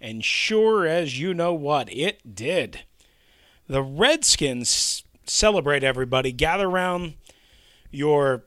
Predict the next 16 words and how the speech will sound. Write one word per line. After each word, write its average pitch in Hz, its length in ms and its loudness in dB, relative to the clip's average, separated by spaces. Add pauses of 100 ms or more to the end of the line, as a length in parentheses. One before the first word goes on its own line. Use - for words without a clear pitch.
cell 190 360 4
phone, 180 480 -2
your 127 420 -2 (100)
car 175 560 -2 (720)
speaker, 190 680 -2
however 180 460 0
you're 156 220 -2
listening 185 580 0
to 175 140 -4
this 160 180 -2
podcast. 160 680 -6 (1160)
Put - 200 0
your 175 80 -2
right 196 220 4
hand 190 320 0
forward 180 640 -2